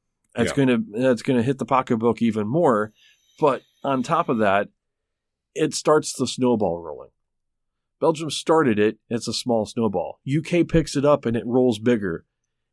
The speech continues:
Speaker 1: It's only a matter of time before the rest of the world actually comes up and says, "Hey, these things aren't fucking, you know, welcome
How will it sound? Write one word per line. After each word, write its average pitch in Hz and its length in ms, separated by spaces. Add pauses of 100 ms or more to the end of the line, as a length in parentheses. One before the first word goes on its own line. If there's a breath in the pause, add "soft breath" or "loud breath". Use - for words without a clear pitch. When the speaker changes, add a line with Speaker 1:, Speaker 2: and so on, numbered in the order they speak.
(140)
Speaker 1:
It's 156 160
only 175 220
a 139 60
matter 139 300
of 113 80
time 151 280
before 113 280
the 107 120
rest 123 240
of 117 40
the 107 60
world 120 300
actually 98 360
comes 113 280
up 110 140
and 101 120
says, 101 200
"Hey, 107 340 (120)
these 151 260
things 147 300
aren't 127 400
fucking, 113 600
you 120 180
know, 101 180
welcome 120 680